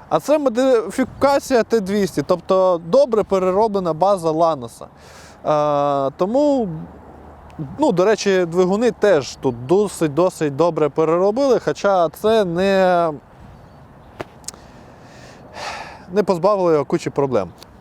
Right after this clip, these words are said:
По кузову. Якщо у вас сталося ось таке, то, звісно, воно буде ржавіти. Але при цьому я вам скажу,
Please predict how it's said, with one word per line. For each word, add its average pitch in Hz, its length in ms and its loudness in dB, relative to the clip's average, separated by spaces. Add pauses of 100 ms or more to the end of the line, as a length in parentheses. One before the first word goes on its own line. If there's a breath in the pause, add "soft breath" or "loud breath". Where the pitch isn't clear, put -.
(140)
По 233 280 4 (180)
кузову. 156 540 0 (840 loud breath)
Якщо 160 380 2
у 233 140 4
вас 226 440 0 (160)
сталося 220 560 0
ось 190 180 0
таке, 247 400 -2 (1400 loud breath)
то, 139 120 0
звісно, 196 360 0
воно 170 200 0
буде 156 300 0
ржавіти. 139 640 -2 (1000 loud breath)
Але 190 480 2 (640)
при 185 160 2
цьому 196 580 -2 (180)
я 185 200 2
вам 175 160 0
скажу, 165 560 -2